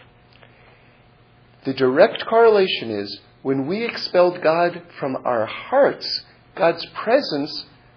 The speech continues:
left the Beis Hamikdash. Now, what's empowering about that? Because it teaches us how to rebuild the Beis Hamikdash,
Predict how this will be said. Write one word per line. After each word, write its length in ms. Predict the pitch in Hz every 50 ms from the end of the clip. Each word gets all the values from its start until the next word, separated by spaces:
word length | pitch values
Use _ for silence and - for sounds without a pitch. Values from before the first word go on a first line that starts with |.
| _ _ -
left 500 | 139 147 190 226 220 - - - - -
the 100 | 165 160
Beis 260 | 175 170 175 170 -
Hamikdash. 600 | - 156 147 151 160 - - - - - - - - - - - _ _ _ _ _ _ _ _ _ _ _ _ _ _ _ _ _ _ _ _ _ -
Now, 280 | - 143 143 139 123 - - -
what's 220 | - 165 165 - -
empowering 480 | 139 131 - 139 135 135 135 131 120
about 340 | 113 101 104 92 101 101 -
that? 280 | 110 98 87 73 - - _ _ _ _ _ _ _ _ - _ _ _ _ -
Because 480 | 151 156 151 - - 165 156 151 156
it 160 | 160 139 -
teaches 520 | - - 233 247 247 - 247 202 185 - -
us 300 | 175 160 165 165 - - - _ _ _
how 560 | - - - 175 175 175 175 180 180 180 - - _ _ _ _ _ _ -
to 140 | - - 156
rebuild 640 | 143 135 131 135 190 226 220 151 143 123 117 104 104
the 60 | 98
Beis 280 | - 107 107 - - -
Hamikdash, 520 | 101 101 101 101 - - - - - -